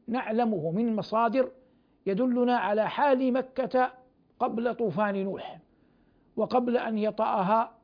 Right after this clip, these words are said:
خليل الله عز وجل إبراهيم، وإنما يبدأ تاريخها فيما يظهر لنا ونعلمه واطلعنا عليه معشر الناس هو منذ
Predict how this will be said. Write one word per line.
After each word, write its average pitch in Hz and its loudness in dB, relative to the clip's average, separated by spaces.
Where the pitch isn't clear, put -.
خليل 208 -2
الله 202 0
عز 180 -6
وجل 202 -2
إبراهيم، 202 -2
وإنما 220 2
يبدأ 214 0
تاريخها 214 0
فيما 226 -2
يظهر 220 2
لنا 220 2
ونعلمه 214 0
واطلعنا 226 0
عليه 208 -4
معشر 214 -4
الناس 214 -2
هو 240 4
منذ 240 -2